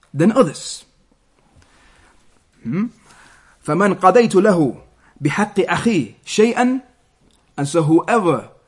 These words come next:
I judge, يعني, in his favor, concerning, يعني, s-, something from the, from, from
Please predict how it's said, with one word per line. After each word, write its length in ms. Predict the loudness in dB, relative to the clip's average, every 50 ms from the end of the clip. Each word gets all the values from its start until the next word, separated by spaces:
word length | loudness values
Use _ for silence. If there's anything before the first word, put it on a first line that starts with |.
| _ _ _ _ _ _ _ _ _ _
I 560 | -2 0 2 2 2 2 2 0 -2 -6 -10 -16 _ _ _ _ _ _ _ _ _ _ -16 -6
judge, 500 | 0 0 0 2 0 -2 -4 -6 -8 -16 -20 _ _ _ _ _ _ _ _ _ _ _ -4
يعني, 240 | -4 -4 -4 -4 -2
in 100 | 0 2
his 180 | 2 0 0 2
favor, 440 | 2 2 2 2 0 -2 -10 -16 _ _ _ _ _ _ _ _ _ -20 -20 -20 -20 _ _ _ _ _ _ _ _ _ _ _
concerning, 460 | -14 -12 -8 -4 -4 -2 -2 -2 -4 -6 -10 -16 _ _ -8
يعني, 240 | -6 -6 -4 -4 -4
s-, 320 | -6 -6 -10 -12 -14 -10
something 560 | -6 -6 -6 -6 -4 -4 -6 -6 -6 -8 -12 _ _ _ _ _ _ _ _ _
from 240 | -6 -4 -4 -4
the, 120 | -4 -6 -6
from, 240 | -6 -6 -6 -6 -4
from 420 | -4 -4 -4 -4 -6 -8 -10